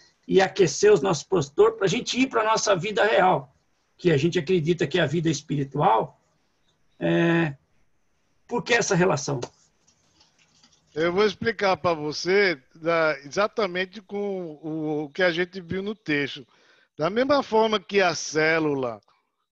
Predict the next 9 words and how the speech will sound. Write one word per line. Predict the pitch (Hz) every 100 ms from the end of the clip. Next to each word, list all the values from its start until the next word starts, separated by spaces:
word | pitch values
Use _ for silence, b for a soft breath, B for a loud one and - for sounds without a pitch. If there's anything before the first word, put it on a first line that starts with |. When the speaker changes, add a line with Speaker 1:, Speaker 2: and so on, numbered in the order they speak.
| -
Speaker 2:
tem | 170 180
seus | - 180 170
corpúsculos, | - 180 165 - 165 196 190 - 170 151 - - _
né, | 143 151 147
celulares | 127 156 156 151 139 139 156 147 135
que | - 165
estão | 156 160 139
lá, | 147 156
que | - 165